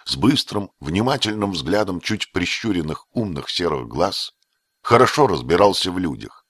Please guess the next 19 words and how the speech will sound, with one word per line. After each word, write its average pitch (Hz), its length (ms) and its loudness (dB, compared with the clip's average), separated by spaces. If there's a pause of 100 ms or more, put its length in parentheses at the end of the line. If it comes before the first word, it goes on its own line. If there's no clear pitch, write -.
(300)
отлично 98 600 0
знал 95 320 -2
психологию 92 800 2
и 90 140 0
жаргон 90 480 2
уголовников 71 720 -4 (500)
и 107 140 2
страстно 101 640 0
увлекался 90 560 2
помимо 90 380 0
своей 92 440 0
работы 85 480 -2 (280)
мотоциклетным 120 960 0
спортом. - 680 -2 (840)
Мне, 98 320 4
совсем 131 440 6
молодому 107 580 4
начинающему 80 840 -2
следователю, 98 840 0